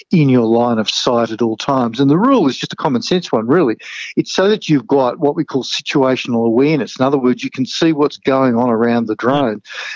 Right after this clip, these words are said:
So if you're down at a park or something, uh, and a kid runs out from, uh, you know, somewhere else in the park towards your drone,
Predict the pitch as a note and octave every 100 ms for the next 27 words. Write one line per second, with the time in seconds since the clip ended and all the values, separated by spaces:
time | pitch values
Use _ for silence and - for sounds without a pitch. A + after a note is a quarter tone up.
0 | - - D#3+ C#3 A3+ D#3 C#3+ A#2 A2 -
1 | C#3 C#3+ - C#3 D#3 D#3 D#3 E3 - -
2 | - D3+ B2+ A#2+ A#2+ C#3+ D3 A#2+ - -
3 | F#3 D#3 - D3 C3 B2+ C#3+ - - B2+
4 | B2 B2+ B2+ B2+ B2+ C3 C#3+ B2 C3+ -
5 | C#3+ C3 C3+ C3+ C#3 A#2 - C#3+ D3 -
6 | - B2 C#3 - B2+ A#2+ - C3+ C#3+ D3